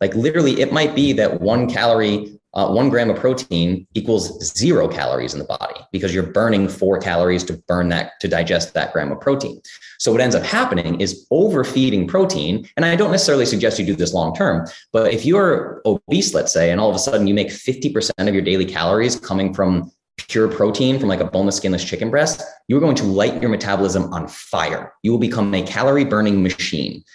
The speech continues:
and you're gonna burn more calories just at rest from eating more protein, which is why there's a, there's a term called the protein to energy ratio. If you eat more protein and less fat and or carbohydrates,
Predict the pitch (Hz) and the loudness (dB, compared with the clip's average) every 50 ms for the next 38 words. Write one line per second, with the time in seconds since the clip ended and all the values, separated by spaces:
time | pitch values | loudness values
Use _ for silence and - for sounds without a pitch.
0 | - - - 98 107 110 110 117 117 107 95 - 107 117 127 139 135 117 113 110 | -20 -8 -4 0 0 2 2 2 2 0 0 2 0 2 2 4 4 4 2 2
1 | 101 - - 143 - 131 98 92 87 90 87 85 87 - - _ - 92 - 123 | 0 -2 -2 0 0 2 2 2 2 2 0 -2 -4 -8 -14 _ -8 -2 0 0
2 | 123 120 - 80 73 - 92 131 139 101 87 - - - - - - - _ - | 0 2 0 0 0 0 0 0 0 0 0 -2 -4 -4 -4 -6 -10 -12 _ -2
3 | 104 98 - 113 113 110 104 92 90 - - - - 160 165 160 - - - - | -2 -2 0 0 2 2 2 2 2 0 -2 -2 0 0 2 2 0 -2 -4 -6
4 | - - - _ _ - - _ - 98 - 104 92 98 104 101 98 95 92 85 | -8 -12 -14 _ _ -20 -20 _ -6 -4 -2 -2 0 0 0 2 2 2 2 0
5 | 90 90 87 95 92 - 85 - - 110 104 98 - - - 85 82 82 - - | 0 0 0 0 -2 -2 -4 -4 -2 -2 -2 -2 -2 -2 -4 -2 -2 -2 -4 -2
6 | - 104 98 - 95 82 78 82 - - 107 117 104 85 78 82 80 73 76 73 | -2 -2 0 0 -2 -2 -2 -2 -2 -2 0 0 0 -2 -4 -6 -6 -4 -4 -4
7 | - - - - - - - - - - 92 - - 117 107 - 85 85 90 92 | -4 -4 -6 -4 -4 -4 -6 -8 -6 -8 -8 -4 -2 -2 -2 -2 0 0 2 2
8 | 101 104 98 - - - 104 107 - - 85 76 76 78 78 - - 82 80 82 | 4 2 2 0 2 0 0 0 0 -2 -4 -4 -4 -6 -8 -8 -8 -6 -2 -2
9 | 90 90 - - - - 90 87 82 76 - 85 85 85 82 71 76 76 - - | -2 -2 -2 -4 -4 -2 -2 -2 -2 -2 -2 -2 -2 -2 0 0 -2 -4 -2 -2
10 | 82 - - - - 180 147 80 73 71 - - - - - | -2 -2 -2 -2 -2 -2 -2 0 -2 -4 -4 -4 -8 -10 -12